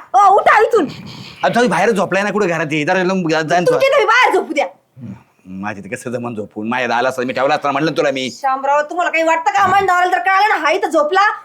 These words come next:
Speaker 1: माझा नवरा मला इथून तिकडे घेऊन जाईल मुंबईला.
Speaker 2: नवऱ्याला फोन करून सांग ना, फुकट राखणदार ठेवलाय म्हणून, पैसे
Speaker 1: फुकट
Speaker 2: बी
Speaker 1: राख-
Speaker 2: द्यायची गरज नाही.
Speaker 1: उचला त्याला इथून, त्याच्या बायकोकडे घेऊन चला.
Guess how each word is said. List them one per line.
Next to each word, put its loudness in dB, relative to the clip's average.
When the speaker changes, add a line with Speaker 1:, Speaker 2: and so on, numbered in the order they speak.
Speaker 1:
माझा 0
नवरा 4
मला 2
इथून 0
तिकडे 0
घेऊन 0
जाईल 0
मुंबईला. 0
Speaker 2:
नवऱ्याला -10
फोन -12
करून -4
सांग -4
ना, -4
फुकट -4
राखणदार -4
ठेवलाय -4
म्हणून, -2
पैसे -2
Speaker 1:
फुकट 0
Speaker 2:
बी 0
Speaker 1:
राख- 0
Speaker 2:
द्यायची -4
गरज -2
नाही. -4
Speaker 1:
उचला -2
त्याला 2
इथून, -2
त्याच्या -2
बायकोकडे 0
घेऊन -4
चला. -4